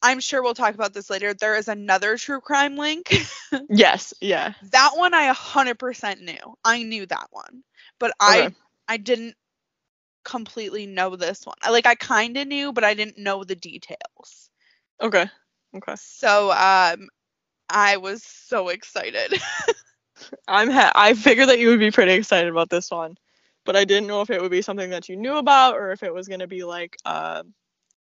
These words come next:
Speaker 2: total surprise or something you might have partially
Speaker 1: Par-
Speaker 2: heard about.
Speaker 1: Yeah, partial surprise. <laughs>
Speaker 2: Okay, cool. I'm excited to get your, uh, feedback then and just hear what you have to add, 'cause I'm sure it's gonna be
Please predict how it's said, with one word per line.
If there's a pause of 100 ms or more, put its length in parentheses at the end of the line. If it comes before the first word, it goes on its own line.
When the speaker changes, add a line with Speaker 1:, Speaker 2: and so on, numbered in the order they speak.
(360)
Speaker 2:
total
surprise
or
something
you
might
have (180)
partially
Speaker 1:
Par-
Speaker 2:
heard
about. (300)
Speaker 1:
Yeah,
partial
surprise.
<laughs> (880)
Speaker 2:
Okay, (400)
cool. (160)
I'm
excited
to
get
your,
uh,
feedback
then
and
just
hear
what
you
have
to
add,
'cause
I'm
sure
it's
gonna
be